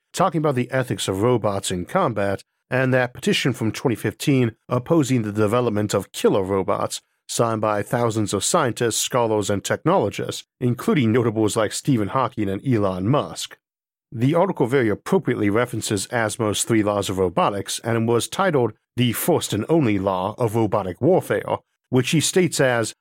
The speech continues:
"The more precise the war machines, the more devastating one's own losses in a peer conflict." A peer conflict is one where both combatants are more or less on the same level, peers, like having the same tech for their equipment,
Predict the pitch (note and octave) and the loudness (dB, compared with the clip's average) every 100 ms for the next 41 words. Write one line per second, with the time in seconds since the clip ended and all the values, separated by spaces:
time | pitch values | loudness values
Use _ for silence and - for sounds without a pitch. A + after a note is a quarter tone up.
0 | _ A2+ C3+ B2 F3 G#3 - E3+ - F3+ | _ 0 2 4 4 4 2 0 2 2
1 | C#3+ D3 A2+ C#3 F#3+ A2+ F#2 - F#2 F2+ | 2 0 2 4 4 4 0 -4 -6 -8
2 | A2 - A2 A#2+ C3 A2 D3 D3+ B2+ C3 | -8 -2 2 4 4 2 0 0 2 2
3 | G#2+ A2 A2 A#2 G2+ G#2 C#3+ B2 G2+ F#2 | 4 2 2 2 2 2 0 -2 -4 -6
4 | - A2+ F#2+ - F#3+ C#3+ G2+ - D#3 B2+ | -2 -2 -2 -4 0 0 0 -2 -2 -2
5 | - - - - _ _ _ _ _ _ | -6 -10 -10 -16 _ _ _ _ _ _
6 | _ C3+ B2+ A#2 - A3 F#3+ - D3 C#3+ | _ 0 0 -2 -4 0 0 0 -2 -2
7 | - G#2 - G2+ A2 A#2+ A2+ G2+ A#2+ C3+ | -2 -2 -2 -2 0 2 2 2 2 0
8 | - A2 A#2+ B2+ G#2 F#2+ G#2 G2 C3 C3 | 0 -2 0 -2 -4 -2 -2 0 2 4
9 | A2 A2+ - G#2 F#2+ F#2 - G2+ F#2 A#2 | 4 2 0 -2 -2 -2 0 -2 0 0
10 | C3 - F2+ - _ - F3+ A#2+ A#2 G#2+ | 0 -2 -10 -12 _ 0 2 2 -2 -4
11 | - - _ _ B2 B2 D3 C3 A#2 G#2+ | -4 -8 _ _ 0 0 0 0 0 0
12 | C#3 G#2+ F#2+ D#3 C3+ - G#2+ A2+ G2 - | 0 -2 -2 -2 -2 -2 0 2 0 -2
13 | - F3+ G2 F#3+ | -2 0 0 -4